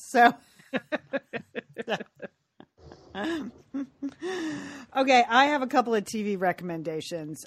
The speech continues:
Um, the first is a National Geographic program called Gender Revolution that is hosted by Katie Couric, and it's a two-hour special. I taped it this weekend and watched it,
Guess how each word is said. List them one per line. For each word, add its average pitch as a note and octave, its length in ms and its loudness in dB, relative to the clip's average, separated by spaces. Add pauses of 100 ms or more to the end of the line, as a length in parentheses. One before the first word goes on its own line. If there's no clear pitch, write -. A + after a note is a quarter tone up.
Um, F#3+ 360 2
the A3+ 220 0
first C4+ 640 2
is G3+ 520 0
a G3 160 -2
National G#3 440 -2
Geographic F#3 520 -2
program F3 540 -2
called F3+ 300 -4
Gender F#3+ 380 -2
Revolution F3+ 840 -4
that F#3 240 -6 (120)
is F#3 140 -8
hosted F#3+ 460 -4
by F3 180 -2
Katie F3+ 380 -6
Couric, F#3+ 400 -4 (300)
and G3 120 -4
it's G#3 160 -4
a G3+ 60 -4
two-hour A3 500 0
special. F#3 580 -4
I F3 120 -8
taped F#3+ 340 -8
it F#3+ 240 -2 (240)
this G3+ 260 0
weekend A3 480 2
and G3 160 -6
watched G3 420 -2
it, F3 180 -4